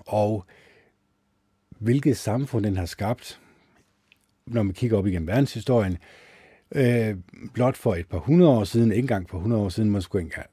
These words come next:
bare for halvtreds år siden, jamen det skabte et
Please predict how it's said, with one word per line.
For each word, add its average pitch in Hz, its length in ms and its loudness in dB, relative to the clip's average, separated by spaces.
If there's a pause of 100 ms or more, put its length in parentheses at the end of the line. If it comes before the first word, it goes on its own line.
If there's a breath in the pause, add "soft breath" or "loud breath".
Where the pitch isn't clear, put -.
bare 98 160 -6
for - 120 -10
halvtreds 160 380 0
år 135 120 6
siden, 113 360 2 (1600 soft breath)
jamen 120 140 4
det 127 100 0
skabte 147 560 -4
et - 500 0